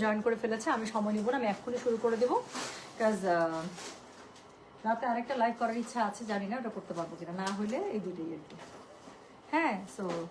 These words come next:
খুব সুন্দর লাগছে। আচ্ছা, thank you so much। আমি ড্রেসটা চেঞ্জ করলাম কেন আপু? আমি আগের ড্রেসটা পরে আসতাম, but আগের ড্রেসটা হচ্ছে আমার এত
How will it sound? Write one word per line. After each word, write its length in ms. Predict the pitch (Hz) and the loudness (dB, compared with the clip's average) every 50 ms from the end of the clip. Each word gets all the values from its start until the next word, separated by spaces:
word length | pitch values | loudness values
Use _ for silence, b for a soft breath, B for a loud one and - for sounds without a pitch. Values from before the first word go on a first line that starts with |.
| B B B B B - - | B B B B B -2 2
খুব 120 | - 311 - - | 2 2 4 4
সুন্দর 180 | 320 294 311 320 320 | 4 4 6 6 6
লাগছে। 180 | 311 311 - 247 - | 6 6 6 4 4
আচ্ছা, 160 | - - - 175 - | 2 0 -4 -2 0
thank 140 | 226 226 214 | 0 2 2
you 80 | 240 226 220 | 0 2 2
so 60 | - 214 185 | 2 2 2
much। 100 | 185 190 220 220 | 0 0 2 2
আমি 80 | 240 233 | 4 6
ড্রেসটা 220 | 220 254 247 277 254 262 | 6 6 6 4 2 0
চেঞ্জ 140 | 254 247 240 - | 0 0 0 2
করলাম 180 | 262 254 247 233 | 0 0 2 2
কেন 100 | 254 247 262 262 | 2 2 2 2
আপু? 140 | 254 302 349 277 196 196 | 2 2 2 2 2 2
আমি 120 | 202 220 233 214 | 2 2 2 2
আগের 160 | 202 208 220 208 | 2 2 0 0
ড্রেসটা 200 | 214 220 - 247 214 | 0 0 0 0 0
পরে 120 | 226 208 202 185 180 | 0 0 0 0 -2
আসতাম, 220 | - - - 381 B B B B B B B B B B B - 214 | 0 0 -2 -2 B B B B B B B B B B B 0 2
but 100 | 214 214 - 220 | 2 4 4 4
আগের 160 | 233 233 262 240 | 4 6 6 4
ড্রেসটা 200 | 269 262 - 302 | 4 2 0 0
হচ্ছে 140 | 285 - 277 | 0 0 2
আমার 100 | 269 233 226 | 2 2 2
এত 80 | 226 | 2